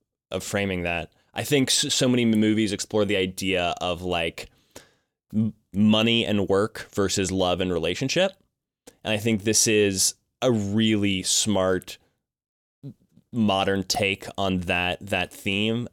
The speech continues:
And I think we care less about money in this modern day as a vocation, and we care so much about our ideas. It's, it's really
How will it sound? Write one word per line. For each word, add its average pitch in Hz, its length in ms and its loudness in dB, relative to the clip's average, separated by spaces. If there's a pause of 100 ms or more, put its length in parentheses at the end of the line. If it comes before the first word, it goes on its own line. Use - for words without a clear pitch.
And 95 80 -4
I 92 60 -2
think 117 220 -2
we 107 100 0
care 104 280 0
less 95 240 0
about 92 340 0
money 92 600 0
in 113 320 0
this 117 140 -4
modern 127 400 0
day 131 440 2
as 135 460 0
a 131 40 -6
vocation, 143 560 0
and 110 180 -2
we 107 80 0
care 104 260 0
so 104 240 2
much 98 240 0
about 95 220 0
our 90 180 -2
ideas. 90 720 -2
It's, - 140 -6
it's - 200 -8
really 95 280 0